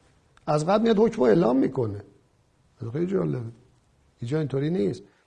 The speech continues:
میاد راجع به افراد اظهار نظر می‌کنه، میگه این فاسده، این خرابه، این دزده. خب تو اینو میگی، بعد همون قاضی هم همونو میده دیگه.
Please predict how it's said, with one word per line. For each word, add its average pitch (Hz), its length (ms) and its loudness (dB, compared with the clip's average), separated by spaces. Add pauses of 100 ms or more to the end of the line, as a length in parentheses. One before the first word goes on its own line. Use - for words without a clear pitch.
(400)
میاد 165 220 0
راجع 180 180 2
به 170 140 0
افراد 196 240 0
اظهار 170 280 2
نظر 170 520 0
می‌کنه، 131 600 2
میگه 117 220 -2
این 185 100 -2
فاسده، 165 560 2
این 170 180 0
خرابه، 156 540 2
این 170 280 2
دزده. 165 600 6 (840)
خب 156 220 -4
تو 165 100 -2
اینو 175 200 2
میگی، 190 240 0
بعد 175 220 2
همون 170 180 0
قاضی 151 400 2
هم 170 380 0
همونو 151 320 4
میده 139 240 4
دیگه. 107 260 -4